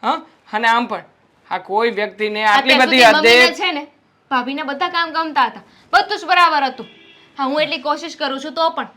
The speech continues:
Speaker 2: મને તો કાંઈ કહેવાતું જ નથી ને એમનાથી.
Speaker 1: ના, ના, એવું કંઈ નથી. આમાં છે ને અત્યારમાં
Speaker 2: ભાભી
Speaker 1: તને
Speaker 2: પહેલા આવ્યા છે ને એટલે આ ભાભી એમની જગ્યા કરી લીધી અને મારા વિરુદ્ધ, મારા વિરુદ્ધ મમ્મીને કાન ભંભેણી કરી હશે.
Speaker 1: હા, હશે. બીજું કંઈ?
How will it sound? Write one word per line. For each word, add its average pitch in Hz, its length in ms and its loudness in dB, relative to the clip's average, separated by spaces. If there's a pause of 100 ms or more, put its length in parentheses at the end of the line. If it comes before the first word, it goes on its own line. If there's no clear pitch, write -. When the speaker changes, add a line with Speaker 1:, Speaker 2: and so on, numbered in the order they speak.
(260)
Speaker 2:
મને 349 180 0
તો 381 100 -6
કાંઈ 392 180 0
કહેવાતું 403 440 -2
જ 320 60 -14
નથી 339 220 -8
ને 403 120 -4
એમનાથી. 392 380 -6 (280)
Speaker 1:
ના, 175 400 -10
ના, 220 260 4
એવું 214 280 -2
કંઈ 214 220 0
નથી. 214 600 -6 (460)
આમાં 214 280 0
છે 208 160 -2
ને 226 340 0
અત્યારમાં 220 300 2
Speaker 2:
ભાભી 226 140 2
Speaker 1:
તને 220 80 -2
Speaker 2:
પહેલા 294 240 2
આવ્યા 311 280 2
છે 262 160 -8
ને 320 180 -2
એટલે 269 460 -6 (180)
આ 247 60 -4
ભાભી 277 320 2
એમની 330 200 -4
જગ્યા 302 280 -2
કરી 415 280 2
લીધી 320 360 -4 (300)
અને 330 120 -2
મારા 320 260 0
વિરુદ્ધ, 330 400 -10 (240)
મારા 226 220 -8
વિરુદ્ધ 269 280 -8
મમ્મીને 311 380 -4
કાન 349 420 -6
ભંભેણી 247 360 -6
કરી 403 280 -4 (100)
હશે. 302 180 -8 (320)
Speaker 1:
હા, 170 180 -6 (260)
હશે. 185 280 -6
બીજું 180 320 -12
કંઈ? 214 160 -10